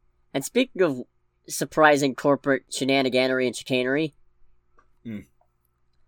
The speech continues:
Speaker 1: Bob Chapek's out as C E O of the Walt Disney Company, and Bob Iger is back in.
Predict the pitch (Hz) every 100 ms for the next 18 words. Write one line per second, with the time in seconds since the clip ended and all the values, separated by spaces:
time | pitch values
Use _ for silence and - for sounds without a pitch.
0 | - - 180 226 - 220 - 135 - -
1 | 147 180 - 135 123 - 165 165 165 165
2 | 156 139 147 151 170 165 135 135 123 123
3 | 139 - 123 107 139 180 165 190 185 147
4 | 143 127 151 160 165 180 110